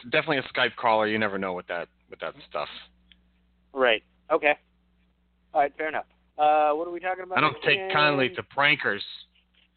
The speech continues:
Speaker 2: I don't mind a pranker. I like to engage prankers.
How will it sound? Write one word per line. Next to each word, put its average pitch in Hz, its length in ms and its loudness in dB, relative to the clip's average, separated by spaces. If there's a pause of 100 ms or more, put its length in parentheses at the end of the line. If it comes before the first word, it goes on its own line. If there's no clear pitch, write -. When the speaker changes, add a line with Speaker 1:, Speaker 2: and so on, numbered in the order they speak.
(1080)
Speaker 2:
I - 20 2
don't 208 120 2
mind 196 180 2
a - 20 -8
pranker. 110 380 -6 (100)
I 131 80 -4
like 160 200 -2
to 160 100 -12
engage 135 300 -6 (100)
prankers. 101 300 -16